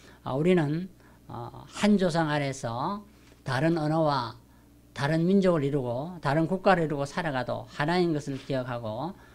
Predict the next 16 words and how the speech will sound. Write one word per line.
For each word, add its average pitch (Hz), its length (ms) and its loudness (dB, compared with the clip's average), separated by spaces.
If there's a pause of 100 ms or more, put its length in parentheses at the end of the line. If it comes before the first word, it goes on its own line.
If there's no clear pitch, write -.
(240)
우리는 143 360 0
땅끝까지 160 680 -2
복음을 147 560 -2
증거하는, 147 640 0 (540)
어, - 320 -8 (160)
그런 165 200 4
형제를 160 720 2
발휘해야 127 520 -4
할 151 100 -4
것입니다. 101 600 -6 (640)
아, 117 100 -10
첫 185 180 -4
번째 196 300 4
퀴즈로 175 380 4
넘어가도록 127 580 2
하겠습니다. 117 720 -6